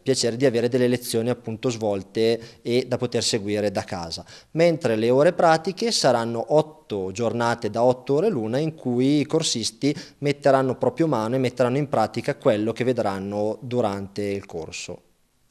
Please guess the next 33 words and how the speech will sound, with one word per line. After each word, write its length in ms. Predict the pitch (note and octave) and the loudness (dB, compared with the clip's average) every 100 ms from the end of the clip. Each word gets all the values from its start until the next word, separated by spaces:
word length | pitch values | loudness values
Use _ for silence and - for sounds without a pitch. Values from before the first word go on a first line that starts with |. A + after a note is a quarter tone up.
| _ _ _ _ _ _ _ _ _ | _ _ _ _ _ _ _ _ _
Come 200 | E3 E3+ | -2 0
sappiamo, 640 | D#3+ F3+ D3+ B2+ C#3 D3+ | 2 2 4 4 4 4
il 80 | D#3 | 2
mondo 240 | C3+ C3 C3+ | 2 2 2
agricolo 320 | A#2+ A#2+ C3+ | 2 0 0
è 20 | |
un 60 | A#2+ | 0
mondo 260 | A2+ A2+ | -4 -4
molto 300 | G#2+ G#2 - | -4 -6 -6
complesso, 580 | G2 G#2 F#2 F2+ - A2 | -8 -8 -8 -8 -8 -2
quello 160 | C#3 C#3+ | 0 2
delle 220 | C#3 C#3+ | 4 6
aree 260 | C3+ D3 | 6 6
verdi 380 | B2+ A#2 A2+ B2+ | 4 2 2 2
non 160 | C3 A#2+ | 0 0
fa 180 | - G2+ | -2 -4
eccezione. 720 | - G2+ - - F2+ F2 F#2+ | -4 -8 -8 -12 -10 -10 -4
Verranno 320 | B2 C3+ C#3 | 2 2 2
infatti 420 | D#3 D#3 - D#3 | 0 2 0 0
trattati 840 | D#3 C#3+ - A#2 A2+ C3+ C#3+ D3 D3 | 0 -2 0 -2 0 0 0 0 -4
una 360 | D3 B2 A#2+ A2 | -6 -6 -4 -4
serie 520 | - A#2+ A#2+ B2+ B2 | 0 0 2 2 2
numerosa 580 | B2 B2 A2+ G#2+ G#2 A#2+ | 0 -4 -2 -2 0 0
di 260 | G#2 A2 | 0 -2
argomenti 800 | A2 G#2+ G#2 G#2+ G#2 G#2 - F3+ | 0 0 -2 -4 -4 -6 -2 -2
che 160 | - C#3+ | 2 0
andranno 640 | A#2 A2+ A2 G#2+ G2+ G2 | 2 0 0 -2 -6 -8
dagli 260 | G2 A2 A2 | -6 -4 -2
elementi 460 | A2 G#2 G#2 G#2 | -2 -2 -6 -8
di 80 | G#2 | -10
botanica, 720 | G2+ G2 G#2+ A#2 C#3 D3 D3+ | -10 -6 -2 0 -2 2 2
di 100 | C3+ | 2
agronomia, 720 | A2 G#2+ G#2 G2+ B2+ D3+ D3+ | 0 -2 -4 -4 -2 0 -2